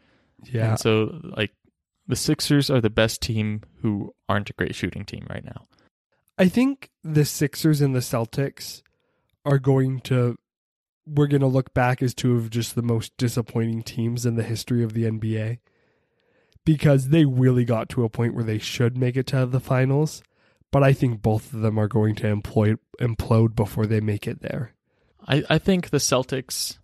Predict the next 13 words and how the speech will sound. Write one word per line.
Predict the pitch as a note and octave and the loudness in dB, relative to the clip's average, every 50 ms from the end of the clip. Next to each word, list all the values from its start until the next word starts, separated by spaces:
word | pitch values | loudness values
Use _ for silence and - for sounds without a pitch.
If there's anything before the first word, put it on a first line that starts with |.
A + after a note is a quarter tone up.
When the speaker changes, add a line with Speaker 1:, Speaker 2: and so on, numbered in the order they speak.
| _ _ _ _ - | _ _ _ _ -2
Speaker 2:
maybe | C3+ C3+ C3+ C#3 | 0 2 4 4
not | C3 B2+ A2+ | 2 0 -2
in | - | -4
the | A#2 G#2+ | -6 -6
near | G#2+ G#2+ A2 A2 | -2 -2 -2 -2
future, | - - A#2+ A2+ - - A2+ | 0 0 -2 0 0 0 -2
but | A2+ - - | -2 -2 -4
give | - A2 A2 | -2 -2 0
them | A2+ A2 A2+ | 0 0 0
a | A2 | 0
few | - - A#2 | 0 2 2
years. | A2+ A2+ A2+ A2+ A#2 A#2 A#2+ A#2+ - - - - _ _ _ _ _ _ _ _ _ _ - | 2 4 2 2 2 2 2 0 -2 -6 -10 -12 _ _ _ _ _ _ _ _ _ _ -10
If, | - A#2 - | -10 -10 -10